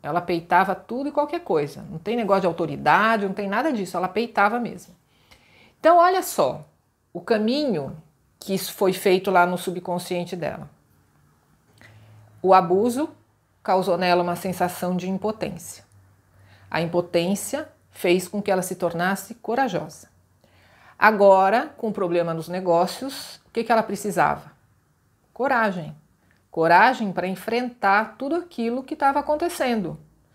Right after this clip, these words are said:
né? Coragem, é, pra lidar com toda aquela situação. O que que apareceu na vida dela? Uma depressão. Por quê? Porque a depressão fazia ela se sentir impotente. Ou seja,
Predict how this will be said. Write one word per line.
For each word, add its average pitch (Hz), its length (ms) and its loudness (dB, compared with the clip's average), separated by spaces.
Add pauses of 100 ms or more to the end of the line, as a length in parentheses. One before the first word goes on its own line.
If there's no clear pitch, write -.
(420)
né? 185 240 -4 (180)
Coragem, 185 800 4 (380)
é, 151 460 -4 (500)
pra 185 160 4
lidar 196 420 6
com 277 100 -4
toda 214 240 0
aquela 170 240 -2
situação. 160 560 -10 (540)
O - 60 -20
que 240 120 4
que 254 60 2
apareceu 226 340 4
na 185 80 0
vida 175 200 2
dela? 147 260 0
Uma 185 120 -6
depressão. 202 540 -6 (320)
Por 247 160 -8
quê? - 280 -8 (140)
Porque 170 200 -4
a 170 40 4
depressão 214 520 -2
fazia 208 420 -2
ela 196 220 0
se 214 140 -12
sentir 214 540 -6
impotente. 196 680 -8 (340)
Ou 269 120 4
seja, 147 520 -2